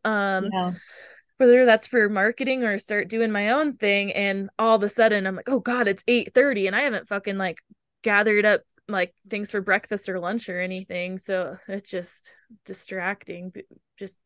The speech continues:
Speaker 1: getting distracted rather all the time. And, um, so I feel like when I was, when we were living in town and I was on, more on a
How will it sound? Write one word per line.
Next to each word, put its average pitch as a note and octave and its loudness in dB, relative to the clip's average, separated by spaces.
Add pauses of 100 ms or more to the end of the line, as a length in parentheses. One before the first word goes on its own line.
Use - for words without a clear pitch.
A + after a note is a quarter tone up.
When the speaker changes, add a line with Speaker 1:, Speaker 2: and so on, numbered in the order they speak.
(100)
Speaker 1:
getting G3 -8
distracted F#3 -10
rather F#3+ -8
all F#3+ -8
the F#3+ -10
time. F#3+ -10
And, F#3 -8 (720)
um, F3+ -2 (840)
so A#3+ 2
I G3+ 4
feel G#3 2
like G3+ 2
when G3+ -2
I F#3 2
was, F3+ -2
when G#3+ -4
we G3 0
were F#3 0
living F#3 0
in F#3 -6
town F#3 -4
and F3 -2
I E3 -2
was E3+ -4
on, E3+ -2
more F#3 0
on F3 0
a E3 -4